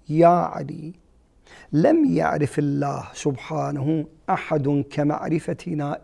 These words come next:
إياه إلا أنا وأنت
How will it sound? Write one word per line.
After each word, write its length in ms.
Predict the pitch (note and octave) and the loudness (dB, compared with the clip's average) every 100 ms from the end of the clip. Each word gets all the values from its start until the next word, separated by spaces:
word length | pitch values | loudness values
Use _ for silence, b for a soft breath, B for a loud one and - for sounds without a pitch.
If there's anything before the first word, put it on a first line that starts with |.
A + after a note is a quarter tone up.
| - | -8
إياه 580 | C#3+ C3+ D#3+ F3 E3 - b b b - | -6 -6 -6 -4 -6 -10 b b b 4
إلا 680 | G3 E3 D3 C#3+ D3+ D#3 - _ F3 | 4 4 -4 -8 -8 -10 -14 _ -6
أنا 520 | D#3 D#3+ D#3 D#3+ D#3+ | -6 -6 -6 -6 -6
وأنت 540 | - - - A#2+ - | -8 -8 -8 -10 -12